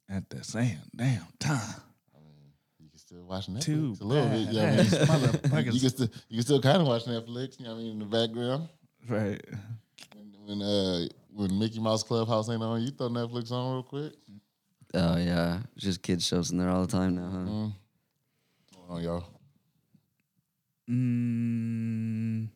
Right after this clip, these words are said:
Speaker 2: Speaking of Netflix, you see they added that top ten thing?
Speaker 1: No, I didn't.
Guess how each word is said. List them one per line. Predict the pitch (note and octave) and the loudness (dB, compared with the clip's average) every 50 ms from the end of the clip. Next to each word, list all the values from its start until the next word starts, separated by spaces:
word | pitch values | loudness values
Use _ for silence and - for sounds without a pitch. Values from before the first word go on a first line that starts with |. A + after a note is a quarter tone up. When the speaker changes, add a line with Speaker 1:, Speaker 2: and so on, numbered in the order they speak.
| _ _ _ _ _ _ _ _ _ _ _ _ | _ _ _ _ _ _ _ _ _ _ _ _
Speaker 2:
Speaking | _ - C3 C3 B2+ | _ 0 2 4 6
of | A2 G#2 G#2 G#2+ A2 A2 | 6 6 6 4 2 0
Netflix, | - G#2 G2+ A2 - - - - _ _ _ _ _ _ _ _ _ _ _ _ _ _ _ _ _ _ _ _ _ - | -2 -2 -2 -2 -4 -10 -20 -20 _ _ _ _ _ _ _ _ _ _ _ _ _ _ _ _ _ _ _ _ _ -20
you | - | -20
see | - - - | -10 -2 2
they | G2 F#2+ - | 4 4 6
added | E2 F#2+ F#2 F2 | 6 6 4 4
that | - D#2 A#1 - | 4 2 2 4
top | - G2+ - - - | 4 2 2 2 2
ten | - G#2 G#2 G#2 G#2+ | 2 4 4 4 4
thing? | A2+ A2 A2 G#2+ G2+ G2+ - - _ _ _ _ _ _ _ _ - | 4 4 4 4 2 0 -6 -16 _ _ _ _ _ _ _ _ -8
Speaker 1:
No, | F#2 G#2+ A#2 A2 G2+ | -4 -2 -2 0 0
I | F#2 | -2
didn't. | F#2 F#2+ G#2+ G2+ - F#2+ F#2+ F#2+ | -2 -2 -2 -4 -4 -4 -6 -8